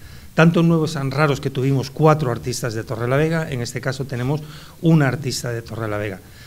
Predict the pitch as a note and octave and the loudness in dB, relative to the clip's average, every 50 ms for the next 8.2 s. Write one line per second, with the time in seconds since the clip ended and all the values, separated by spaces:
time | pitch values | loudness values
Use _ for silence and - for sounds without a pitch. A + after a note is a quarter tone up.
0 | - - - - C#3 C3 C3 B2 B2+ C#3 C#3+ D#3+ D3+ - E3+ D3+ D3 C#3+ C3+ C#3 | -20 -20 -6 -2 0 0 2 2 2 4 4 4 4 4 4 4 4 2 2 0
1 | D3 C3 C3+ C3 - C#3+ C#3+ D3+ D3 D3 - C3 C3 B2+ - C3+ C3+ C#3 C#3+ B2+ | 0 0 0 0 2 2 2 2 2 0 0 0 -2 0 0 0 0 2 2 0
2 | B2+ A#2+ B2+ C#3 C#3 C3+ C#3+ C3+ C3 B2+ C3+ D3 C#3+ C3 C3+ - G#2+ G#2 - - | 0 0 0 0 0 0 0 0 2 4 4 4 4 2 0 -2 -6 -6 -2 -2
3 | C3 C3+ C3+ C#3 B2+ C3 C3 B2+ - B2+ A#2 A#2 - - B2 A#2+ A#2+ - B2+ B2+ | -2 0 0 0 0 0 0 0 0 -2 -4 -4 -4 -4 -4 -4 -4 -4 -4 -4
4 | B2 A#2+ A2+ G#2+ A#2 G#2+ G#2+ G#2 G#2+ A2 A2+ A2+ A#2 A#2 A2 G#2 - - - - | -4 -4 -4 -4 -4 -4 -2 -2 -2 -2 -2 -2 -2 -2 -4 -4 -8 -12 -14 -14
5 | - - - - C#3+ B2+ B2+ A#2+ B2 B2 A#2 - A2 A2+ A2+ - B2+ A#2+ G#2+ G2+ | -14 -16 -12 -10 -4 -2 -2 0 0 -2 -2 -4 -6 -6 -2 -2 0 0 0 -2
6 | G2 F2 E2 - - - - - - - - - - C#3+ B2 A2+ - B2+ A2+ A2 | -4 -6 -8 -6 -4 -4 -4 -4 -6 -12 -16 -12 -8 -8 -8 -4 -4 -4 -2 0
7 | A#2+ B2+ C3 C3+ C3 C3 C3 B2 - B2+ B2 A#2+ A2+ A2+ A2+ A#2 G#2 G#2 A#2 G2+ | 0 2 2 2 2 0 -2 -2 -2 -2 -2 -2 0 0 0 -2 -2 -4 -6 -6
8 | F#2+ G2+ F#2 | -6 -8 -10